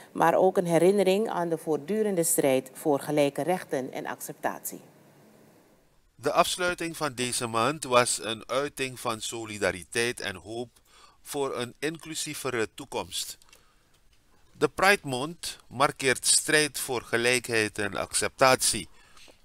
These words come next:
Speaker 2: Het toonde de kracht van gemeenschap en solidariteit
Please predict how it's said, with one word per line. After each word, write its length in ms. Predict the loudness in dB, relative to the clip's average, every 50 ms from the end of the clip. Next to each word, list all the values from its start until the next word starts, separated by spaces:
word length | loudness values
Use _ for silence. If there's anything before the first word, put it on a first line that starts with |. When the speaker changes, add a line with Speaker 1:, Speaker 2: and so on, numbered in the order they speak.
| -20 -20 -20 -20 -10 -6
Speaker 2:
Het 120 | -6 -6 -2
toonde 540 | -2 -2 -2 -2 -2 -2 2 2 4 4 2
de 160 | 2 -2 -4 -2 2
kracht 320 | 2 4 2 2 0 -6
van 320 | -6 -4 -4 -4 -6 -10 -16 -18
gemeenschap 840 | -16 -12 -8 -6 -4 -2 -2 -2 -2 -4 -4 0 2 2 2 2 2
en 180 | -2 -4 -4
solidariteit 960 | -6 -6 -6 -6 -8 -6 -8 -8 -8 -8 -10 -4 0 2 4 4 4 0 -4